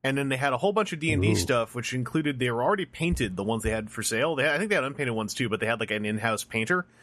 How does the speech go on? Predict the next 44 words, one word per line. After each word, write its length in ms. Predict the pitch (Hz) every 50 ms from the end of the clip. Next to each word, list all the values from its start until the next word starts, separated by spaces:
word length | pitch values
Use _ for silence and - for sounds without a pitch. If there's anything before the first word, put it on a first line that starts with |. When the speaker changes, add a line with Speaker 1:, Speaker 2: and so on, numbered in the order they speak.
| - - - - _ _ _ -
Speaker 1:
And 160 | - 127 127
it 80 | 117
was 200 | 120 131 127 - 127
like, 260 | 123 120 113 - - - - -
th-, 260 | 143 - 135 113 -
it 140 | - 113 131
was, 240 | 127 127 120 110 120
um, 560 | 123 113 113 113 107 107 101 101 98 95 - - - - - -
it 60 | 127
was 160 | 117 113 107
dungeon 480 | 95 - 123 123 147 151 160 175 170 165
tiles, 560 | - - 160 151 156 180 202 202 208 202 170
but 160 | 139 135 123
they 100 | 123 123
were, 100 | 117 120
like, 160 | 117 117 110 107
little 200 | 120 117 120 107
dioramas. 880 | 95 110 110 110 101 95 92 101 117 143 165 185 196 - - - - - _ _ _ _ _ _ _ _ _ _ _ _ _ _ _ _ _ _ _ _ _ _ _ _ _ _ _ _ _ _ _ _ _ _ -
So 100 | - 117
it's 100 | 110 -
like 140 | 120 117 -
if 100 | 120 110
you 80 | 117 117
were 100 | 117 117
laying 260 | 113 120 120 120 120
out 120 | 120 117
a 40 | 113
dungeon, 480 | 98 107 113 117 120 117 139 139 139 131
like, 200 | 123 110 - -
this 160 | 113 110 -
tile 360 | - - 123 123 123 123 120
would 120 | 113 107 95
be, 200 | 113 110 110 107
like, 180 | 104 101 -
here's 180 | - 120 120 107
an 80 | 107 110
actual 320 | 113 110 - - 127 123
diorama 680 | 117 107 123 131 139 151 156 160 123 110 - 185 147 127
Speaker 2:
Yeah. 60 | 113 117
Speaker 1:
of 100 | 107 107
what's 180 | 113 110 - 123
on 120 | 113 107
this 140 | 101 101 -
tile. 400 | - - 117 101 87 80 78 76